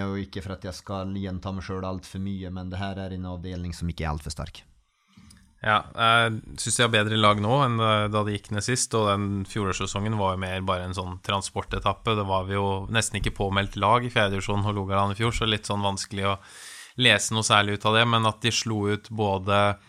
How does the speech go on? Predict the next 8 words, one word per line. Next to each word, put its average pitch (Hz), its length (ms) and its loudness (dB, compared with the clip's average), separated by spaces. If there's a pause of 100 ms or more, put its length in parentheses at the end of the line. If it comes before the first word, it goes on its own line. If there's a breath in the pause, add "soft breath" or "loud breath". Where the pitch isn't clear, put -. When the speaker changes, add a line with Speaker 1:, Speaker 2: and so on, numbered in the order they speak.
(280 soft breath)
Speaker 2:
Melbo, 107 540 0 (100)
som 110 160 -4
da 101 160 4
var 98 460 0
i - 20 -6
Norsk 101 220 -4
Shippingligaen, 104 560 -2 (100)
og 101 300 -2